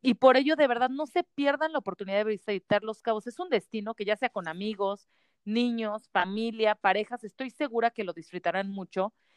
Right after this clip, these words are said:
y van a tener recuerdos que se van a querer llevar para toda la vida.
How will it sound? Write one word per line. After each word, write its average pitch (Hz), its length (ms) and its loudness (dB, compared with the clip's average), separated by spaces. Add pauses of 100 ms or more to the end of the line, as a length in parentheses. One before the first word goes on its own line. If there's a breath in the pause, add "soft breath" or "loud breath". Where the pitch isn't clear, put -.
(120)
y 226 100 0
van 294 140 10
a 349 60 4
tener 233 220 -2
recuerdos 233 640 0 (560)
que 247 120 2
se 247 140 2
van 269 160 4
a 311 80 -2
querer 226 340 -2
llevar 233 320 0
para 196 240 0
toda 220 360 0
la 190 120 -6
vida. 180 300 -10